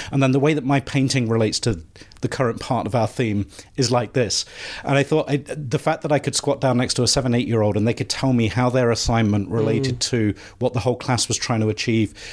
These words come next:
Speaker 1: what the school was trying to achieve over the semester.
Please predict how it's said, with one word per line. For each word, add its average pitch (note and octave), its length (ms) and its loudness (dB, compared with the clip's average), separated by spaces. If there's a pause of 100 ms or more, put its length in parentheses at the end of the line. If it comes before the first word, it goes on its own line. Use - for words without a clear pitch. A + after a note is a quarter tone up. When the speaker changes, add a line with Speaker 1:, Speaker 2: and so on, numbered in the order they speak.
(140)
Speaker 1:
what C3 140 0
the - 60 -4
school C3 240 2
was A#2+ 120 2
trying A#2+ 220 0
to A2 80 0
achieve A2 340 -2
over G#2+ 180 0
the G2 80 -2
semester. A2 580 0